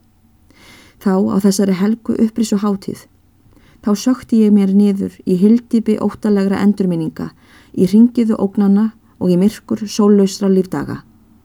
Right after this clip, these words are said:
En þá týndi ég allt og tjáði. Þá sagði ég sannleikann.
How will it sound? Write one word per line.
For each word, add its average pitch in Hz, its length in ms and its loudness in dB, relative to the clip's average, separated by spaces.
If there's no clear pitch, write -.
En 190 100 0
þá 220 180 2
týndi 262 440 2
ég 180 100 -6
allt - 280 -12
og 180 120 -8
tjáði. 220 400 -6
Þá 190 80 -10
sagði 180 380 -4
ég 180 120 -16
sannleikann. 214 540 0